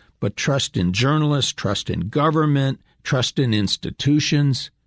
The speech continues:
Things like, was an election run fairly and cleanly? All of these things got correlated with the propensity to be willing to respond to a poll. So how does that impact your estimates?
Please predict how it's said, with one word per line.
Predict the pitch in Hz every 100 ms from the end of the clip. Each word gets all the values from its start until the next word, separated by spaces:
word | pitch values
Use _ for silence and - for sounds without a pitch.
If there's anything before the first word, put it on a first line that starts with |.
| _ -
Things | 120 117
like, | 107 107 107 - - -
was | 104 113
an | 117 110
election | 107 117 - 131 104
run | 95 104 113
fairly | 107 110 107 120 113 110
and | 110
cleanly? | - 117 113 113 104 - - - -
All | 156 170 196 202
of | 175
these | 165 151 -
things | 151 139 117 117 - - - - _ _ -
got | 117 127 -
correlated | - - 165 185 180 127 92 92 104 117
with | 190 120 101
the | 131
propensity | - 143 - 143 139 - 139 117 120
to | - 135
be | 139
willing | 135 92 92 104 127
to | -
respond | 165 180 - - 82 95 107 123 _ _ -
to | 180
a | 160
poll. | 226 240 220 - _ _
So | - 151
how | - 170
does | 170
that | 180 165
impact | 175 160 165 160 180
your | 170
estimates? | 170 - 202 214 -